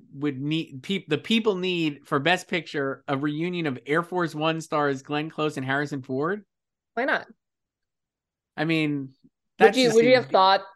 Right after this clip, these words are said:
Speaker 2: if, if we didn't know that they were presenting it, would you have thought, "Oh, Top Gun is winning"? <laughs>
Speaker 1: No. <laughs> I never thought Top Gun was gonna win. After Lost P G A, that ship had sailed.
Speaker 2: <laughs>
Speaker 1: Uh, Joyce, I think we should wrap up.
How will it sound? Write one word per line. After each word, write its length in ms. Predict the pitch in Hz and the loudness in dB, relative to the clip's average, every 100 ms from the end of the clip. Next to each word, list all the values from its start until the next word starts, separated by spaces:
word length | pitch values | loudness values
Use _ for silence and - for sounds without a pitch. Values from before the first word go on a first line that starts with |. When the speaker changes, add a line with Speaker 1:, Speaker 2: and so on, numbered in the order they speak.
| _ | _
Speaker 2:
if, 160 | - 190 | 0 2
if 140 | 208 185 | 0 0
we 120 | 196 | 2
didn't 180 | 226 196 | 2 2
know 200 | 175 175 | -2 -2
that 140 | 170 | -4
they 100 | 175 | -4
were 80 | 170 | -6
presenting 460 | 190 170 160 165 | -8 -10 -8 -6
it, 140 | 165 156 | -4 -4
would 140 | 165 | -6
you 140 | 165 165 | -4 -4
have 120 | 156 | -2
thought, 340 | 160 151 151 - | 0 0 0 0
"Oh, 300 | 160 147 - - | 0 -2 -10 -10
Top 260 | 165 156 | -6 -4
Gun 200 | - 151 | -6 -10
is 120 | 151 | -12
winning"? 360 | 147 104 107 214 _ - _ _ _ 254 | -14 -14 -12 -14 _ -20 _ _ _ -12
<laughs> 600 | - 302 - 359 - 147 | -6 -6 -4 -6 -6 -6
Speaker 1:
No. 360 | - 160 147 120 - - - - 494 - | -2 0 -2 -4 -10 -18 -20 -2 0 0
<laughs> 640 | _ _ _ - 370 - | _ _ _ -8 -8 -6
I 100 | 262 | -6
never 240 | 254 269 247 | -2 2 4
thought 160 | 220 147 | 4 0
Top 180 | 143 | -6
Gun 120 | 151 156 | -6 -4
was 100 | 147 | -4
gonna 180 | 151 143 | -4 -4
win. 240 | 147 139 415 - | -6 -6 -6 -4
After 240 | 175 202 190 | -4 -2 0
Lost 220 | 175 165 | 0 0
P 120 | 170 | -4
G 180 | 147 151 | -2 -2
A, 100 | 139 | 0
that 200 | 135 135 | -2 -4
ship 160 | 143 135 | -8 -8
had 180 | 117 | -10
sailed. 340 | - 101 101 104 _ _ _ _ _ - | -10 -12 -12 -18 _ _ _ _ _ -8
Speaker 2:
<laughs> 120 | 415 - - | -4 4 4
Speaker 1:
Uh, 220 | 131 127 127 131 _ _ _ _ _ _ _ - | 4 -2 -8 -14 _ _ _ _ _ _ _ -2
Joyce, 220 | 190 170 | 0 0
I 80 | 165 | 0
think 120 | 214 | 0
we 60 | |
should 160 | 226 185 | 0 -2
wrap 300 | 156 151 147 | 0 0 0
up. 240 | 117 98 | -6 -8